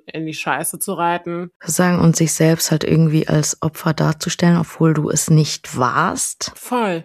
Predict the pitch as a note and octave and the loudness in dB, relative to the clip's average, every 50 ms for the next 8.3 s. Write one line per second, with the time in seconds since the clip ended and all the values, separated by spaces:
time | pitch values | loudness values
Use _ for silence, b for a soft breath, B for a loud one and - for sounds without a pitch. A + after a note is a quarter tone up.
0 | _ - G#3 A3+ A3 A3 A3 - B3 B3+ C4 C4 C4 C4 C4 - - - F#3 - | _ -6 -4 -2 -2 -2 0 0 0 2 2 2 2 0 -2 -4 -6 -8 -10 -6
1 | - - A#3 A#3+ A#3+ A#3 A3 G#3 G3 D3+ D3+ D3+ G#3+ A3+ A3+ - - A3 G3 F#3+ | -2 -2 0 0 0 0 0 0 -2 -2 -2 0 0 0 -2 -2 -4 -4 -2 -2
2 | F#3 F#3 F#3 - - - F#3+ F#3+ - - - - _ - D#3 - A3 A3 A3 G#3 | -2 -2 -2 -4 -6 -6 -8 -6 -6 -8 -10 -12 _ -16 -6 0 2 4 4 4
3 | G#3 A3 - A3 G#3 G#3+ G#3 F3 F#3+ - - - A#3 A#3 A#3 A3+ - - G#3 F#3 | 2 0 -2 -2 -4 -2 -2 -4 -6 -8 -6 -2 0 0 0 0 -2 -4 -4 -2
4 | F3+ F3+ D#3+ F3 F3 E3+ E3 E3+ E3+ E3+ E3 - E3 F3 E3 F3 - E3 D#3+ D#3 | -2 -2 -2 -2 -2 -2 -2 -2 -2 -4 -4 -4 -4 -6 -8 -8 -8 -8 -8 -8
5 | D3+ - F3 D#3+ - D#3+ D#3 - D#3 D3 C#3+ C#3 C3+ - - - D#3+ - - - | -8 -8 -8 -8 -8 -8 -8 -8 -8 -10 -10 -10 -12 -14 -14 -12 -12 -12 -12 -14
6 | - - - E3 D#3+ D3 C#3 B2 - - - D3 - - - C#3+ C#3 C#3 D3+ D3+ | -6 0 4 6 6 6 6 4 0 0 -4 -4 -6 -8 -12 -14 -8 -2 0 0
7 | D3 - - - - - - - D3 C#3+ D3 - - G3 G#3 D#3 F3 G3+ G#3 - | 0 0 -2 -4 -4 -6 -6 -4 -4 -6 -6 -6 -6 -6 -4 -4 -4 -4 -4 -2
8 | G#3 G#3 G#3 - - _ | -4 -4 -6 -8 -16 _